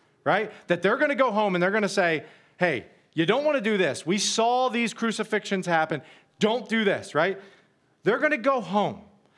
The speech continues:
and they're gonna go to their families and they're gonna go to their villages, and they saw it in their own language.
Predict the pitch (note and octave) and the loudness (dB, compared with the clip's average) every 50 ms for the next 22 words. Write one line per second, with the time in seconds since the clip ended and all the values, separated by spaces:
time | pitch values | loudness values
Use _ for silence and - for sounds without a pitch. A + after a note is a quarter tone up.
0 | _ _ - D#3+ G3 F#3+ B3 C#4+ A#3+ D4 C#4+ C#4+ G3 A3 A#3 A#3+ A#3+ A3+ G3 G#3+ | _ _ -2 0 2 2 2 0 0 0 -2 0 0 0 0 0 0 0 0 0
1 | G#3 G3 - - F#3+ F#3 E3+ D#3 C#3+ C3+ - C#3 D#3 F3+ A3 C#4 C4 D#4 D#4+ C4 | 0 0 0 0 0 2 2 0 -2 -2 -2 -2 0 0 0 2 0 0 0 0
2 | A3 C4 C4 C4+ C4+ A3+ B3 A#3 G#3 D#3+ F#3 G3+ F#3 D#3+ C#3+ - C3 C3 G3 F3+ | 0 0 0 0 0 0 0 0 0 0 0 0 2 0 -2 -2 -4 -6 -4 -2
3 | E3+ F3 G#3 C4+ A3+ - - - - C#4+ D4+ D#4 D#4+ E4 E4+ E4 D#4+ D4+ D#4 D4 | 0 0 0 0 0 0 0 2 2 2 2 2 2 0 0 0 0 0 2 2
4 | C#4 C#4 C#4+ C4+ A#3 G3+ F#3 F3+ E3+ F3 E3 - | 2 2 0 0 0 0 2 2 0 0 -2 -2